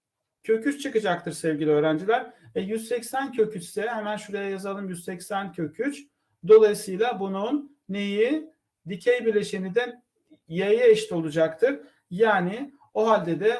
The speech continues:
burası da sonuçta otuz derece olduğuna göre yine onu da yüz seksen kök üçü de yine kosinüs otuzla çarpacağım.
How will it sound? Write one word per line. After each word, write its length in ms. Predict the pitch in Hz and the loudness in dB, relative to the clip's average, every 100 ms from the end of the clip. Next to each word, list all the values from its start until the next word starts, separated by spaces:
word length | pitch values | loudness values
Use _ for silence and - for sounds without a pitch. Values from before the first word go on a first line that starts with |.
| 202 | 4
burası 380 | 220 233 226 | 4 4 -2
da 100 | 190 | -10
sonuçta 440 | 175 175 170 160 - | -8 -4 -4 -4 -6
otuz 340 | 190 - 214 | -6 -6 -4
derece 340 | 190 165 151 165 | -2 -2 -2 0
olduğuna 520 | 165 170 156 170 175 | 0 0 2 0 0
göre 480 | 147 143 202 262 - _ _ | 0 2 2 0 -4 _ _
yine 340 | 202 240 214 | -6 -4 -2
onu 340 | 185 175 170 165 | -2 -2 -2 0
da 200 | 196 233 | 0 0
yüz 240 | 202 139 | -4 -10
seksen 840 | - 208 208 - 202 233 285 - _ _ _ | -6 -6 -6 -6 -4 -2 -4 -8 _ _ _
kök 260 | 208 202 | -6 -4
üçü 240 | 208 - 170 | -10 -8 -2
de 360 | 175 233 277 - _ | 0 0 -4 -18 _
yine 480 | 190 233 208 254 302 - | -6 -2 0 -2 -4 -6
kosinüs 460 | 254 254 254 254 | -8 -6 -8 -6
otuzla 380 | 262 - 233 226 | -6 -6 2 2
çarpacağım. 680 | 220 180 175 170 196 262 254 | 2 0 -2 -2 -2 -2 -6